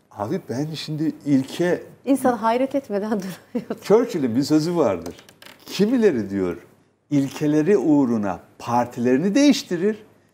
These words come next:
Speaker 1: Kimileri de diyor, partileri uğruna ilkelerini değiştirir. Siyaset ilkesel olmak zorunda. Yani ilke durumu olmak zorunda. Yani dünle bugün farklı. Şimdi Yeni Şafak'ın ma-, manşeti üzerinden söylüyorum.
Speaker 2: Hı.
Speaker 1: Yani Rauf Denktaş olayında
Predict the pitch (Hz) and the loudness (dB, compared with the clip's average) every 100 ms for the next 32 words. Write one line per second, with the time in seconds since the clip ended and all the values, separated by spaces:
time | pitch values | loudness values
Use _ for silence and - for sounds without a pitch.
0 | _ _ _ - 247 359 320 269 190 151 | _ _ _ 0 0 2 2 4 4 2
1 | 123 110 - - 143 160 185 196 220 294 | 2 2 0 0 2 2 0 2 4 2
2 | 262 190 143 107 165 165 165 196 196 202 | 2 0 0 -2 -2 0 2 4 4 4
3 | 214 175 139 - 120 90 82 - _ _ | 4 6 6 4 -6 -8 -10 -14 _ _
4 | _ _ _ _ 180 170 175 _ - 190 | _ _ _ _ -20 -20 -20 _ -4 2
5 | 196 233 - 339 339 - _ _ - 139 | 2 2 0 -2 -4 -14 _ _ -6 -4
6 | - 180 262 381 277 226 170 - 127 101 | -2 -2 0 0 0 2 0 -2 -4 -4
7 | 92 85 90 131 120 156 135 - 285 262 | -4 -4 -2 0 0 0 0 0 0 0
8 | 180 160 139 117 107 95 - 92 92 104 | -2 0 0 0 -2 -4 -6 -8 -4 -2
9 | 165 185 165 254 381 349 240 247 277 - | -2 -2 0 0 0 -2 -2 0 0 0
10 | 254 254 208 254 233 226 - - _ - | -2 0 -2 -2 -4 -6 -10 -20 _ -4
11 | 190 269 254 269 247 262 220 - 123 117 | 0 2 2 0 -2 -2 -2 -4 -6 -6
12 | 180 202 202 214 240 226 220 202 - 156 | -2 -2 -2 -4 -2 -2 -2 -2 -2 -2
13 | 127 120 110 139 170 127 180 233 - 339 | 0 0 0 0 0 0 0 0 -4 -8
14 | 294 240 220 - 175 170 156 127 113 98 | -4 -2 -2 -2 -2 0 0 0 0 -2